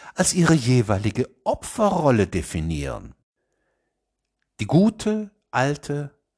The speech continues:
auf das Einzelindividuum bezogene Zen-Meditation verhindert, dass man sich in solchen Blasen überhaupt wiederfindet und von ihnen gefangen genommen werden kann.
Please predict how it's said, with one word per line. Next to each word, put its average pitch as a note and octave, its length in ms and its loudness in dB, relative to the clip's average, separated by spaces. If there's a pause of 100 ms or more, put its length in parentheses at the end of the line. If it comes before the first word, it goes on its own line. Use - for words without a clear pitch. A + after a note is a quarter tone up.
auf - 180 -10
das - 320 -6
Einzelindividuum A#2 1500 0
bezogene G#2+ 800 2
Zen-Meditation F#2 1200 -2
verhindert, A3 1080 0 (800)
dass A#2+ 200 -2
man A#2 180 2
sich A2+ 280 -6
in A2 120 -2
solchen A#2+ 680 -2
Blasen A2+ 640 0
überhaupt A2+ 580 -4
wiederfindet A#2 800 -2 (400)
und G#2 160 -4
von B2+ 160 2
ihnen C#3 220 0
gefangen C3 480 -2
genommen C2+ 440 -8
werden A1+ 300 -16
kann. - 220 -20